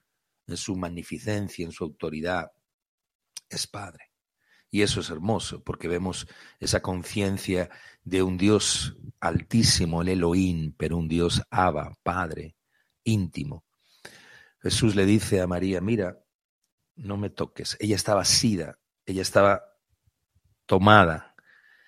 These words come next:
Y le dijo, "Suéltame". La palabra que se usa en el original aquí se traduce "no me toques", pero es "suéltame", porque estaba pegada. La había asiado, la había to-, lo había tomado, lo tenía tomado, no lo quería soltar. Dice, "Suéltame".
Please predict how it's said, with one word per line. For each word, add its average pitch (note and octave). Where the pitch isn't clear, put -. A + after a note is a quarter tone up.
Y -
le F#2+
dijo, F2+
"Suéltame". A2+
La E2+
palabra A2+
que G#2
se -
usa A#2
en E2
el F2
original F#2
aquí G#2+
se -
traduce F2+
"no F#2+
me F#2
toques", F2+
pero F2
es E2
"suéltame", D#2+
porque -
estaba A2
pegada. G#2
La F#2+
había G#2
asiado, A2
la G2
había G2+
to-, -
lo G#2
había G2+
tomado, F#2+
lo F#2+
tenía A2
tomado, F#2+
no A2
lo B2
quería G#2
soltar. F2
Dice, F2
"Suéltame". C3